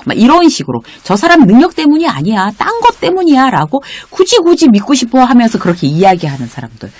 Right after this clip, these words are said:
어, 백 프로 이제 다른 사람과의 관계가 불편합니다. 그 모르는 사람 티비로 보면서 연예인들에 대해서 얘기하는 거, 그런 거는 뭐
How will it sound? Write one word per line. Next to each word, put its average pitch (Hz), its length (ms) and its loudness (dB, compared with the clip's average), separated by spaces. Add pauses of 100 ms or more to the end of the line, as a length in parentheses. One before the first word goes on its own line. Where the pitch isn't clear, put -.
(240)
어, - 80 -8
백 170 200 -4
프로 180 240 -2
이제 135 200 -4
다른 269 260 -2
사람과의 196 560 -4
관계가 135 460 -4
불편합니다. 175 800 -2 (640)
그 190 380 2
모르는 302 420 0
사람 262 280 2
티비로 415 360 -2
보면서 190 320 0
연예인들에 285 540 0
대해서 170 320 0
얘기하는 156 420 0
거, 135 400 -6 (360)
그런 359 280 2
거는 294 260 4
뭐 180 280 2